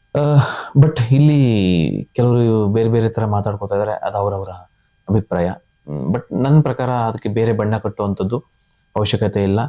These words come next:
ಆ, ಈ ತರ ಒಂದು ಅನ್ಯಾಯ ಆದಾಗ ಪ್ರತಿಯೊಬ್ರು ಇದ್ರ ಬಗ್ಗೆ ಮಾತನಾಡುವಂಥದ್ದು, ಆ, ಒಂದು ಒಳ್ಳೆಯ ಅಭ್ಯಾಸ. ಯಾಕೆಂದ್ರೆ ಒ-, ಈತನಿಗೆ ಆದಂತಹ, ಆ, ಕಷ್ಟ, ಅಂದ್ರೆ ಈಗ ಒಬ್ಬ ಮಾತಾಡ್ಬಿಟ್ಟು ಏನಾದ್ರು ಅವ್ನು ಸಿಕ್ಕಾಕ್ಸ್ಬಿಟ್ಟು ನೂರೆಂಟು ಜನ ಅವನ್ನ ಹಾಕಿ ಅಂತ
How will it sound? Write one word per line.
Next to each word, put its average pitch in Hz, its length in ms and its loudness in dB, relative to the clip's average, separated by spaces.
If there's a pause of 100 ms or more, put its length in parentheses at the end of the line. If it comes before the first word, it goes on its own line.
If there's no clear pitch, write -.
(240)
ಆ, 104 220 0
ಈ 135 160 2
ತರ 151 140 0
ಒಂದು 139 280 2
ಅನ್ಯಾಯ 123 280 2
ಆದಾಗ 113 160 0
ಪ್ರತಿಯೊಬ್ರು 151 720 2
ಇದ್ರ 127 100 2
ಬಗ್ಗೆ 117 180 0
ಮಾತನಾಡುವಂಥದ್ದು, 107 840 -4 (380)
ಆ, 107 40 -2
ಒಂದು 104 380 2
ಒಳ್ಳೆಯ 117 300 2 (540)
ಅಭ್ಯಾಸ. 101 340 0 (100)
ಯಾಕೆಂದ್ರೆ 127 260 0
ಒ-, 113 140 -2 (280)
ಈತನಿಗೆ 139 360 4
ಆದಂತಹ, 127 760 0 (300)
ಆ, 101 40 -2 (760)
ಕಷ್ಟ, - 260 -2
ಅಂದ್ರೆ 110 280 2
ಈಗ 110 80 0
ಒಬ್ಬ 107 180 0
ಮಾತಾಡ್ಬಿಟ್ಟು 139 540 0
ಏನಾದ್ರು 127 200 0
ಅವ್ನು 117 140 0
ಸಿಕ್ಕಾಕ್ಸ್ಬಿಟ್ಟು 123 580 -4
ನೂರೆಂಟು 127 380 4
ಜನ 123 160 0
ಅವನ್ನ 120 180 0
ಹಾಕಿ 113 280 -2
ಅಂತ 113 140 -2